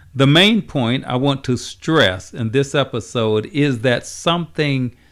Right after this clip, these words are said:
seriously powerful exists in living a godly life. Now, perhaps somebody is thinking,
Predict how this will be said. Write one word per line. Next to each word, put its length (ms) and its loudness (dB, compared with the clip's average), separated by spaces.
seriously 920 0
powerful 1000 -2
exists 1000 -4
in 400 2
living 540 0
a 220 -2
godly 720 -4
life. 480 -8
Now, 400 2
perhaps 540 2
somebody 640 0
is 160 -4
thinking, 720 -2